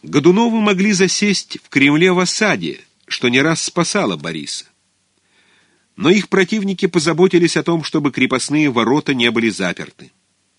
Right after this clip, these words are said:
Вышедшие к народу бояре, одни открыто, а другие тайно агитировали против Фёдора Борисовича. Бывший опекун Дмитрия Богдан Бельский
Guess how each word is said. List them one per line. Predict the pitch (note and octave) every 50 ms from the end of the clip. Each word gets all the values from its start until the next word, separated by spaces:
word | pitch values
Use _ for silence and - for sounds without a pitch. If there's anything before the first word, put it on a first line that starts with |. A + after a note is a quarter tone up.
| _ _ _ _ _ _ _ _ _
Вышедшие | - F#2+ G#2+ D3+ E3 - - C#3+ - - - C#3 A#2+
к | - A#2
народу | A#2+ B2 C#3 D3+ C#3 C3+ A#2+
бояре, | A2 B2 A#2+ A#2+ C#3 F3 D#3+ C#3 A2+ F#2 F2
одни | F2+ E2 G2+ D3+
открыто, | D#3 C#3 - - - - G#2+ A#2 D3 D#3 D3 - D#3 G2+
а | - - A2 G#2
другие | F#2+ A2+ A#2+ A#2 C#3 D3+ C3+
тайно | - - - A#2+ C#3 D3+ D#3 D3 D3+ C#3+
агитировали | C3+ C#3 A#2+ B2 A#2 - D3 C#3+ C#3+ C#3 C3+ C#3 C#3
против | B2+ - - A2 C3+ C3+ - - G2+ -
Фёдора | - - G#2 G2 E2 F2+ F#2
Борисовича. | D#2+ F2 F2+ F2 E2+ D#2 - - D2 C2+ - - - - _ _ _ _ _ _ _ _ _ _ _ _ _ _ _ _ _ _ -
Бывший | D#3 C#3+ D#3+ F3 - - E3+ D#3+
опекун | C#3+ D3 C#3+ C3 - E3 D#3 C#3 A2
Дмитрия | G#2+ B2 D3+ D3 - C3 C3+ B2+
Богдан | A2+ G2 A2+ G#2 A2 C#3 D3 C3+ A#2
Бельский | A2 B2+ E3+ F3+ D3 - - - - D#2 -